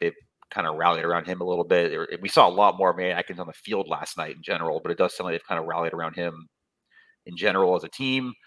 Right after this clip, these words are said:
Um, and Beamer did speak very highly of Lo-, Lonnie Te-, Teasley. He said that he was a, um, O-line coach at North Carolina Central before he came to South Carolina. He said he knows, you know, he, he's just saying that,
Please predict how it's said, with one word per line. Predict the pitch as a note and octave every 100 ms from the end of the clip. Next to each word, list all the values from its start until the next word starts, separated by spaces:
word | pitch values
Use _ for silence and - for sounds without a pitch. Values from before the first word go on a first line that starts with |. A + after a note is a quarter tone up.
| _ _ -
Um, | A2+ A#2 A#2+ A#2 A2+ A2 G#2 - _ _ - _ _ _ _ -
and | G#2+ G#2+
Beamer | C3+ F3+
did | D#3+ E3
speak | - D#3+
very | C3 C3
highly | A#2+ A2+ A2
of | F#2+
Lo-, | G2 F#2+
Lonnie | F2+ F#2 F2
Te-, | - _
Teasley. | G2 F2+ E2
He | D#2+
said | - G2
that | F#2 E2
he | F#2+
was | F#2 F2 F2
a, | F2 F2 E2+ D#2 _ -
um, | D#2+ D#2+ E2 -
O-line | G2 A2 G#2 G2+
coach | - F#2+ E2+
at |
North | F#2 F#2+
Carolina | - F#2+ F2 D2
Central | - - G#2+ - C3 C#3 C3+ _ _ _
before | E2 - F#2 F#2+
he | F#2+
came | - F#2 F2+
to | - E2+
South | F2 -
Carolina. | - F#2+ C3 C3+ C3 - - _ _ _
He | -
said | D#2+ E2
he |
knows, | D#2+ E2+ -
you | G2
know, | F2 D#2+
he, | F#2 F#2 _ _
he's | - F#2
just | - F2+
saying | G2+ F2+ E2+
that, | E2